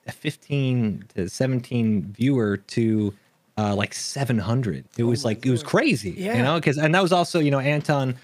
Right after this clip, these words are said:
Speaker 1: uh, he was v-, there was a, there was a period of time, it's like every day he was just on,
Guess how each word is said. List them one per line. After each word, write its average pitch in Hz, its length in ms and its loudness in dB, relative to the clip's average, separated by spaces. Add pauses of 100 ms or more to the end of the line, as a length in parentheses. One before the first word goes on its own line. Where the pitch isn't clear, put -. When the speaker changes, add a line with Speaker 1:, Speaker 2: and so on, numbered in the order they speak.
(180)
Speaker 1:
uh, 117 460 2 (220)
he 123 260 0
was 117 200 2
v-, 117 440 -2
there 147 180 2
was 151 140 4
a, 139 160 2
there 143 140 4
was 123 80 0
a 120 60 2
period 165 300 2
of 127 140 0
time, 135 220 2
it's 113 100 0
like 107 180 -4
every 135 280 2
day 117 200 2
he 107 100 2
was 123 100 2
just 107 240 -4
on, 104 280 0